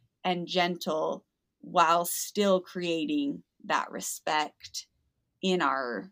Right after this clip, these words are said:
relationships? 'Cause the idea is we are being respectful towards them. And sometimes there's a disconnect where, because we're being maybe, maybe too gentle, maybe not firm in our correction, and maybe we're not holding our boundaries,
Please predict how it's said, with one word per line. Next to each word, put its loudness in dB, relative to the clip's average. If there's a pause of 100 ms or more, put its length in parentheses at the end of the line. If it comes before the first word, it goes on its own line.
(120)
relationships? -2
'Cause 0 (1500)
the 4
idea 6
is 0
we -2
are 4
being 0
respectful -2
towards -8
them. 0 (560)
And 2
sometimes 0
there's -2
a -4
disconnect -4
where, 0 (920)
because 0
we're 0
being -4
maybe, -6
maybe -4
too -2
gentle, 0
maybe 0
not 4 (720)
firm 0
in 0
our -2
correction, 2
and -2
maybe -6
we're -2
not 0
holding 2
our 0
boundaries, 2